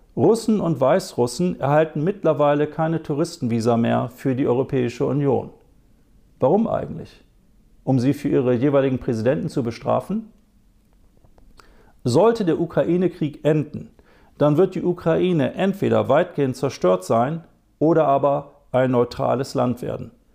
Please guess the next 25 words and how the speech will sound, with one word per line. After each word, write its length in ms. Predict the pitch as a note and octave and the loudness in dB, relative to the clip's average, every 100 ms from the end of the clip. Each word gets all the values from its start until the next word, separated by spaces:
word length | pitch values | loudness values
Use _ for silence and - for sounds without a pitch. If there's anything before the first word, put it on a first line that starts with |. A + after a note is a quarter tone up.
| _ _ - | _ _ -8
Eine 280 | - C#3+ C#3+ | 2 4 4
Mitgliedschaft 760 | D#3+ B3 - F3 - D#3 C#3+ - | 2 0 0 -2 2 0 0 -2
in 120 | B2+ | 0
der 120 | A#2+ | 2
nato 500 | B2 C3 F3 F3+ D#3+ | 4 2 2 2 0
ist 220 | B2 - | 0 -4
ausgeschlossen, 920 | D3 E3+ - B2 - - - D#3 F3 - _ _ _ - | 0 0 0 -8 -2 -2 -2 -4 -4 -8 _ _ _ -2
nicht 360 | C3+ G3+ G#3 D3 | 2 2 0 -2
anders 560 | D3+ D3 D3 D3 - _ - | 2 2 2 -2 -18 _ -2
als 180 | C3+ B2 | -2 2
eine 160 | B2+ | 2
Mitgliedschaft 800 | C3+ E3+ - C3+ - C3 B2+ - | 2 2 0 -2 0 0 0 -2
etwa 300 | - B2 A2+ | -4 0 0
Mexikos 880 | A2+ D#3 - C3+ - C3 C3+ - - _ _ _ | 2 0 -2 -6 0 0 0 -4 -20 _ _ _
in 140 | - A#2 | -2 0
einem 380 | B2 C3 B2+ B2 | 2 2 0 -2
Verteidigungsbündnis 1400 | A#2 - C#3 C3+ B2+ B2+ A#2+ - B2+ - A#2 A#2 - - - - | -4 0 0 0 0 -2 -2 0 0 0 -2 -2 -8 -20 -20 -8
unter 280 | C3 B2+ B2 | -4 -2 -2
Führung 400 | - C3+ B2+ A#2+ | 0 2 2 2
Russlands 760 | B2+ B2+ A#2+ G#2+ A2+ - - _ - | -2 -2 0 -2 -2 -10 -20 _ -2
oder 200 | A#2 B2 | 0 0
Chinas. 680 | - B2 G2+ G2 - - _ _ _ _ _ _ _ _ _ C#3+ | 0 -2 -2 -8 -16 -20 _ _ _ _ _ _ _ _ _ 0
Die 60 | |
Ukraine 840 | D#3+ D#3+ D#3 - G#3 A#3 A#3 A3+ - - _ | 2 2 2 2 2 2 2 -2 -8 -20 _
ist 260 | D3+ D3+ | -2 -2